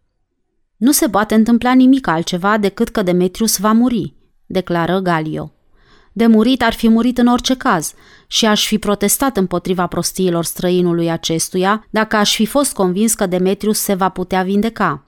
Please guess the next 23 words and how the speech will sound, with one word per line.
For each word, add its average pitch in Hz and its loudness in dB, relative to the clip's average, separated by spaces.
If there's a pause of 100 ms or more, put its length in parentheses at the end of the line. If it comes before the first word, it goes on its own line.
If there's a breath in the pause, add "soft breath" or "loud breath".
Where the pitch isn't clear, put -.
(180)
procedând 254 4
la 233 2
luarea 208 4
măsurilor 196 2
indicate 190 0
într-o 196 2
astfel 180 0
de 185 0
împrejurare. 190 0 (280)
Câtă 339 2
vreme 196 2
va 180 0
trebui 185 0
să 190 0
mai 185 2
așteptăm 180 0
ca 185 0
evreul 208 2
acesta 185 -2
să-și - -4
termine 180 0
de 170 -2
scântecele 170 -2